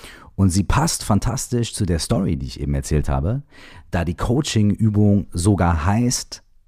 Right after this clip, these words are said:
der Elefant. Und jetzt könnt ihr euch vielleicht schon denken, es arbeitet mit demselben Bild, mit einem sehr ähnlichen Bild.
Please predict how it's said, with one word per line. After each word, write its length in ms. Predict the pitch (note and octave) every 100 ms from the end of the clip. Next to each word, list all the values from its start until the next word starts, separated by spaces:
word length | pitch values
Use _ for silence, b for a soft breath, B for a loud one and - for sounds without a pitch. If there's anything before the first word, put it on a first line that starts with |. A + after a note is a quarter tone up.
| _
der 380 | D2 F#2 F2+ D#2
Elefant. 680 | D#2 - C2 A1+ - - _ _ _ _ - B B B B B _ -
Und 420 | G#2 A2 G#2+ G#2+
jetzt 160 | G#2 -
könnt 160 | C#3+
ihr 80 | -
euch 100 | -
vielleicht 220 | G#2+ -
schon 160 | F#2+ E2+
denken, 480 | F2+ G#2 C#3 D3+ G#2+
es 100 | -
arbeitet 380 | C3 F3 C3
mit 160 | A2+ G#2
demselben 420 | F#2 A2 C#3 F#2+
Bild, 300 | G2 B2 F3+
mit 160 | G2+ F#2+
einem 100 | F#2+
sehr 220 | B2+ -
ähnlichen 340 | G2+ F#2+ D2+
Bild. 380 | C2 F2 D3+ -